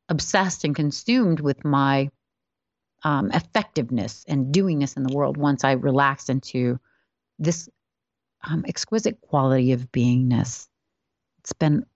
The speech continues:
really a relief. And it's interesting because even though I don't feel like I'm doing much, I get more positive feedback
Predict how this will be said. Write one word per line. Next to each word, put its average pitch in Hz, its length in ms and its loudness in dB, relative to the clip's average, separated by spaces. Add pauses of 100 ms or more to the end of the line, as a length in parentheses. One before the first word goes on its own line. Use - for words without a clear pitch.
(140)
really 208 260 2
a 110 60 0
relief. 139 680 0 (600)
And 170 140 2
it's 170 160 0
interesting 208 520 2
because 147 200 0
even 170 160 4
though 156 80 4
I 151 40 4
don't 151 140 2
feel 160 140 2
like 151 120 2
I'm 131 200 2
doing 165 360 4
much, - 320 0
I 156 60 2
get 151 180 2
more 151 260 4
positive 147 540 0
feedback - 640 0